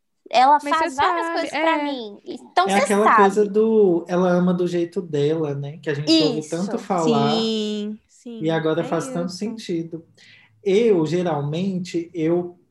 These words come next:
Speaker 3: eu demonstro amor com atos de serviço, né? Mas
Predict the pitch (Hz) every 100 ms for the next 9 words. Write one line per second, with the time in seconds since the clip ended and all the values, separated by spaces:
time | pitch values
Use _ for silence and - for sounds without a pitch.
0 | _ - 156 156 160 156 147 139 131 127
1 | 139 160 160 151 175 208 196 175 156 147
2 | 156 - 175 151 147 - 160 160 160 185
3 | 180 165 139 143 208 - 214 165 147 202
4 | - _ _ _ _ _ _ _ _ _
5 | _ - 151 160 170 165 -